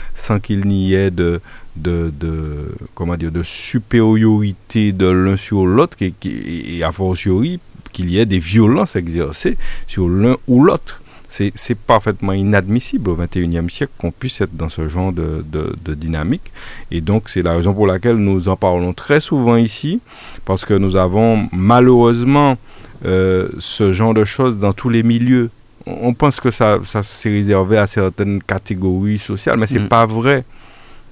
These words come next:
Speaker 1: C'est pas vrai. Vous avez, de même que vous avez, euh, une forme de délinquance en col blanc, c'est-à-dire que, que lorsqu'on
Speaker 2: Ouais.
Speaker 1: parle de trafic de drogue, eh bien, on pense aux petits dealers, mais en haut de la chaîne,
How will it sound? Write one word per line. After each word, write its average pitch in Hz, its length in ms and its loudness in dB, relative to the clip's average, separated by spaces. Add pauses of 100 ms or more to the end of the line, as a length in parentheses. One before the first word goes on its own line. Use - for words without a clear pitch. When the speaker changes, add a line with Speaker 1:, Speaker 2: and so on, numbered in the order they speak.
(100)
Speaker 1:
C'est 107 140 -4
pas 113 220 4
vrai. 123 380 2
Vous 104 220 0
avez, 110 380 2 (300)
de 107 100 4
même 120 240 6
que 127 80 2
vous 113 260 2
avez, 104 440 4
euh, 92 240 2 (1080)
une 104 140 2
forme 98 280 4
de 95 120 4
délinquance 98 720 0
en 95 120 -2
col 98 280 2
blanc, 170 360 2 (380)
c'est-à-dire 82 280 -4
que, 92 240 2 (240)
que - 80 -2
lorsqu'on 113 300 2
Speaker 2:
Ouais. 90 120 -2
Speaker 1:
parle 104 180 2
de 95 120 0
trafic 98 480 -2
de 87 140 0
drogue, 90 320 2
eh 82 40 -2
bien, 80 200 -6 (340)
on - 60 0
pense - 240 2
aux 101 60 4
petits 95 300 0
dealers, 139 480 2 (420)
mais 95 320 -2
en 107 100 0
haut 107 180 6
de 110 80 -2
la 101 160 4
chaîne, 90 400 -4